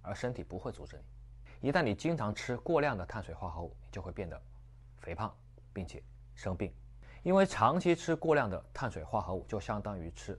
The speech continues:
过量的糖。过量的糖进入到你的血液里面，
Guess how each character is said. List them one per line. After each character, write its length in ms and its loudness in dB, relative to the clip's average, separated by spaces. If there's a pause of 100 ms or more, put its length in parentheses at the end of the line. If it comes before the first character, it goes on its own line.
过 160 0
量 160 -4
的 200 -12
糖。 260 -8 (600)
过 100 6
量 120 6
的 100 2
糖 260 -2
进 140 0
入 80 2
到 100 4
你 140 -2
的 100 0
血 300 -4
液 120 4
里 120 -2
面， 160 -6